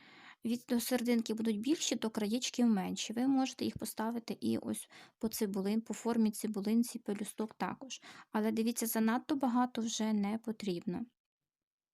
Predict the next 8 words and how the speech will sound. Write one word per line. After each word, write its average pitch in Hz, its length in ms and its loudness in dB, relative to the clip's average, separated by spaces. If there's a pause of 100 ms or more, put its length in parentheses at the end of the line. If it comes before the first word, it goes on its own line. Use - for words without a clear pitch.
(580)
Я 190 180 -2
вам 233 140 -2
покажу, 247 540 -4 (540)
як 220 340 -4
я 196 180 0 (460)
тут 247 360 -4 (140)
зараз 196 320 -2
промалюю 214 800 0